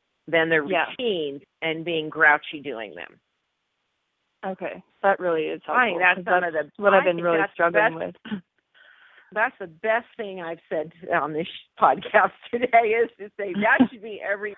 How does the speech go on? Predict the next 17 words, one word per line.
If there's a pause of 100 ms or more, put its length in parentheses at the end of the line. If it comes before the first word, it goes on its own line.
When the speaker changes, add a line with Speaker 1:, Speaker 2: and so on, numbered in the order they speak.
Speaker 1:
parent's (560)
guide
Speaker 2:
That's
the
Speaker 1:
first.
Speaker 2:
routine.
Speaker 1:
<laughs> (1160)
Yeah, (360)
that
determines (100)
the
routine
is, (280)
how
am
I (100)
feeling?